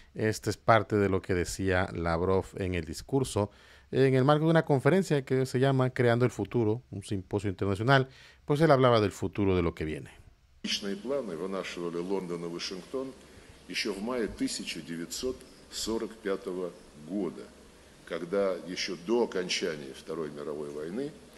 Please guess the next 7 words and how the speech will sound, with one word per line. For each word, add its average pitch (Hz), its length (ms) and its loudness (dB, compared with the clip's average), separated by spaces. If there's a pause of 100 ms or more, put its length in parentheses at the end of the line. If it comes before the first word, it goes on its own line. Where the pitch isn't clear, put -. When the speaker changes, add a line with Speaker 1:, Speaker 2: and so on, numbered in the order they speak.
(320)
Speaker 2:
разрабатывали 87 800 -4
операцию 104 640 -4
под 80 240 -10
названием 101 640 -6 (260)
«Немыслимое» 98 960 -4 (600)
по 101 120 -2
уничтожению 98 1120 -6